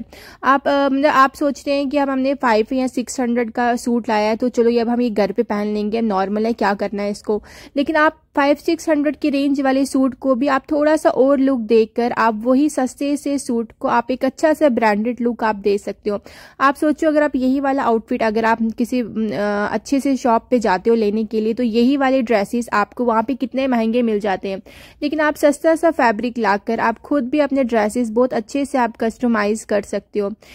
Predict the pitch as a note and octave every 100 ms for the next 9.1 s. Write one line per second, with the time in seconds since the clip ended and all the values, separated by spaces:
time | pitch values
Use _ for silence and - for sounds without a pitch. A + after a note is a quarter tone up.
0 | - - B3 D4 D4+ D4 D4 C4 A#3 B3+
1 | A3 B3+ B3 A3+ A#3+ A#3 A3 A3 A3 A3
2 | A3 A3 G#3+ G#3+ G#3+ G#3+ A3 A3 A3 A#3
3 | G#3 C4 B3+ C#4 B3 C#4 C4+ C4+ G#3+ A3
4 | A#3 C#4+ C4+ C4+ B3+ B3 A#3+ A#3+ - A3
5 | A3 - G#3 A#3+ A3+ A3+ A3 - G#3 G3
6 | A3 - A3+ - C4+ B3+ G#3+ G#3+ A#3+ A#3
7 | A3+ G#3 G#3+ G#3 G#3+ A#3+ B3+ A#3+ G#3+ A3
8 | A3 F#3+ - A#3 A#3+ A#3+ A#3+ B3 - G3+
9 | -